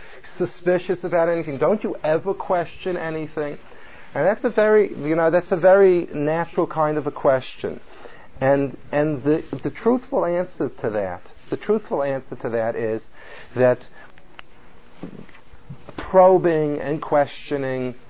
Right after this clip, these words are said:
in other words, I don't think that, uh, personally, that, that I really question and, you know, I'm suspicious that something's not true.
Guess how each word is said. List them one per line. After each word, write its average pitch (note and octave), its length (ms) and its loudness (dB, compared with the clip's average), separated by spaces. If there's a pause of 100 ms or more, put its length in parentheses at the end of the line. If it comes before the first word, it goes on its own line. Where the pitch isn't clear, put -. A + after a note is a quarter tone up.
(120)
in C#3 100 0
other D3+ 160 2
words, D3 140 -2 (320)
I F3 140 6
don't A3+ 280 6 (140)
think D3+ 380 4 (220)
that, A2+ 300 0
uh, - 400 -4 (120)
personally, C3 760 0 (280)
that, A2+ 220 2 (1040)
that A2+ 220 2
I B2 160 2
really C#3 600 2
question C3 580 -2
and, A2+ 360 -4
you A#2 80 0
know, A2 200 0
I'm A2+ 240 -4
suspicious - 580 -8
that - 160 -8
something's A#2 420 -6
not A#2 320 -2 (200)
true. A2+ 340 0